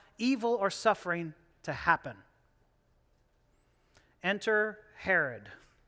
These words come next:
And we meet Herod, uh, who is from a long line of Herods. He's not the same one from a long time ago. He's from this line of Herods. And that family is just terrible,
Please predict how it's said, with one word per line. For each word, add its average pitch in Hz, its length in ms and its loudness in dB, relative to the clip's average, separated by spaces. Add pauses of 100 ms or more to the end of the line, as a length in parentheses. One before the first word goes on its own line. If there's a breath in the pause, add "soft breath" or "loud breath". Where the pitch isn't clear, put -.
(800 soft breath)
And 160 120 0
we 165 100 0
meet 202 220 0
Herod, 220 540 2
uh, 175 300 2
who 185 180 2
is 180 140 0
from 185 160 0
a 170 80 4
long 196 340 4
line 202 320 4
of 220 80 0
Herods. 226 640 2
He's 165 140 -4
not 170 120 2
the 175 80 -4
same 180 220 -2
one 196 300 0
from 175 140 -2
a - 20 0
long 180 160 0
time 196 140 0
ago. 190 180 4
He's 180 100 0
from 180 140 -2
this 170 160 0
line 165 320 0
of 185 80 -6
Herods. 208 500 0 (380 loud breath)
And 180 100 2
that 185 100 4
family 247 340 0
is 208 80 -4
just 220 220 -4
terrible, 151 640 0